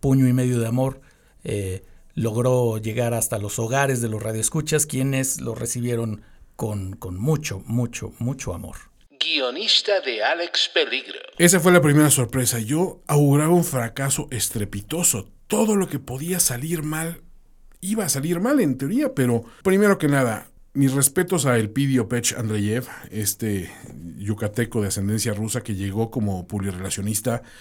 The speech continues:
Speaker 3: y que puso en la mente de todo mundo a Puño y Medio de Amor, Alex Peligro en Puño y Medio de Amor, como una,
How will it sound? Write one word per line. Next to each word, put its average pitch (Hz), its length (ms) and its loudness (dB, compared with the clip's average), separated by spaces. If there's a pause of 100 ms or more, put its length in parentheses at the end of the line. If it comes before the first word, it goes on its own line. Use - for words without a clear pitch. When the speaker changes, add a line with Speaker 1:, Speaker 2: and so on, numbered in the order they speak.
(240)
Speaker 3:
y 131 100 -6
que - 140 -4
puso 220 320 2
en 214 80 4
la 143 80 4
mente 143 380 6
de 104 100 0
todo 131 220 0
mundo 120 460 4 (340)
a 107 220 -2
Puño 180 360 6
y 135 60 8
Medio 143 260 8
de 117 80 4
Amor, 104 380 0
Alex 196 320 4
Peligro 160 300 2
en 98 60 0
Puño 139 220 2
y 120 40 2
Medio 123 140 2
de 107 60 2
Amor, 113 240 2
como 117 220 2
una, 175 240 4